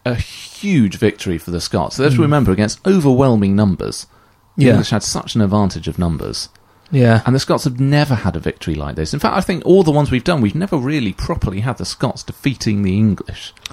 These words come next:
Speaker 1: An
Speaker 2: But
Speaker 1: English king and the Scottish king facing off, and the Scots have won.
Speaker 2: Yeah, and a battle.
Speaker 1: It's not a little
Speaker 2: just
Speaker 1: skirmish, it's
Speaker 2: Yeah.
Speaker 1: an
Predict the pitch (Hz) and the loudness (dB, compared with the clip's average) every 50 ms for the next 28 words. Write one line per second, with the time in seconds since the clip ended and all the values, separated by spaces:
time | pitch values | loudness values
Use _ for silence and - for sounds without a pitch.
0 | - - - - - - 127 151 156 196 196 175 165 - - - - 160 135 131 | -18 -18 -20 -12 -4 0 2 4 6 6 6 4 4 2 0 0 0 0 2 2
1 | 127 120 113 101 - - - 139 - 110 - - - 113 104 98 - - 135 120 | 0 0 -2 -4 -4 -4 -6 -6 -6 -8 -10 -6 -4 -2 -2 -2 0 0 0 0
2 | - - 101 98 101 95 87 - - - - - _ _ _ - 104 98 92 - | 0 0 0 0 0 0 -2 -4 -8 -18 -20 -20 _ _ _ -2 -2 -2 -2 -2
3 | - 123 - - - - 92 - 110 110 95 73 78 87 139 175 202 160 - - | -4 -4 -4 -4 -6 -8 -6 -2 -2 -2 -2 -2 0 2 4 4 4 4 2 2
4 | 151 165 165 147 151 - - - - - 156 - - - 101 - - - - - | 2 2 4 2 0 0 0 -2 -2 -2 -2 -4 -8 -10 -10 -12 -14 -20 -20 -14
5 | - - - 147 165 160 120 156 151 156 143 131 - - - 135 123 107 80 62 | -4 0 2 4 4 6 6 6 6 6 4 2 0 0 2 2 4 4 2 0
6 | 58 - - 170 175 208 208 180 202 185 - | -2 -2 2 4 4 6 6 4 4 2 0